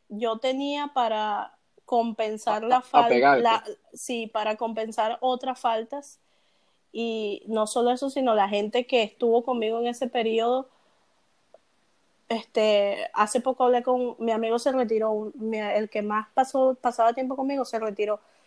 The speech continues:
Speaker 1: Y hace tiempo tuve la oportunidad de hablar con él y yo le dije, "Tú no te imaginas lo que tú significas para mí, lo importante que tú eres", porque había días en que yo literalmente no quería ni siquiera pararme de la cama y yo lo hacía porque yo sabía que tú me estabas esperando para jugar.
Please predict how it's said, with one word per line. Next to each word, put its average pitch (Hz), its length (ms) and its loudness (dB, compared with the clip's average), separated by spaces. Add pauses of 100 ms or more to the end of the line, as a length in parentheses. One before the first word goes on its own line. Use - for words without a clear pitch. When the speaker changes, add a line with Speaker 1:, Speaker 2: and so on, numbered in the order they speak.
(240)
Speaker 1:
Y 233 140 6
hace 220 200 4
tiempo 247 300 -2
tuve 269 180 -2
la 277 60 0
oportunidad 233 420 -6
de 214 60 -4
hablar 233 180 -4
con 269 140 -4
él 269 80 -2
y 240 80 -2
yo 220 80 -2
le 226 120 -2
dije, 233 220 -2
"Tú 220 180 -6
no 233 140 -4
te 262 80 -4
imaginas 277 500 0
lo 254 220 -2
que 220 120 -2
tú 226 180 -4
significas 254 560 -6
para 262 240 4
mí, 269 200 2
lo 226 80 2
importante 208 500 -4
que 254 100 0
tú 262 180 2
eres", 214 240 2
porque 202 400 -2
había 220 380 6
días 254 220 2
en 254 100 -4
que 226 120 0
yo 214 100 0
literalmente 226 760 -2
no 220 340 2
quería 240 560 2 (920)
ni 233 200 2
siquiera 226 720 4
pararme 214 500 2
de 240 60 -2
la 226 140 -6
cama 226 420 -6
y 214 100 -10
yo 202 120 -4
lo 214 80 -2
hacía 247 360 -2
porque 208 360 -8
yo 190 100 -8
sabía 233 300 -2
que 214 160 -10
tú 277 180 -4
me 285 100 -2
estabas 202 320 -6
esperando 202 480 -8
para 208 220 -8
jugar. 180 300 -8